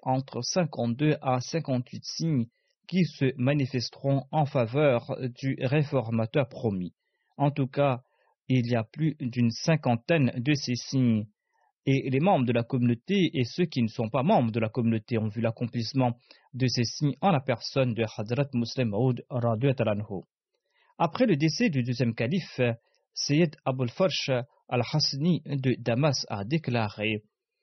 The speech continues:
Nous sommes fort peinés suite au décès de Hazrat Amir al-Mu'minin, le deuxième calife. » Cette tristesse a accablé, euh, tous les Ahmadis.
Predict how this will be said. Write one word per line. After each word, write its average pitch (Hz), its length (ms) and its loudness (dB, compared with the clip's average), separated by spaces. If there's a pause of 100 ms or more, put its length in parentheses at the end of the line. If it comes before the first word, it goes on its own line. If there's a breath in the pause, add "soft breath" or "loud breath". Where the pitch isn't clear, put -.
(340 soft breath)
Nous 160 160 4
sommes 175 320 2
fort - 400 0
peinés 123 460 4
suite 180 320 -4
au 123 80 2
décès 139 400 0
de 135 100 -2
Hazrat 123 520 -4
Amir 135 260 0
al-Mu'minin, 123 720 0
le 135 260 0 (100)
deuxième 143 480 0
calife. » 117 540 -2 (1700)
Cette - 280 -4
tristesse 190 640 0
a - 240 -4
accablé, 147 840 0 (240)
euh, 127 80 -2 (100)
tous 190 300 -2
les 123 320 0
Ahmadis. 113 640 -2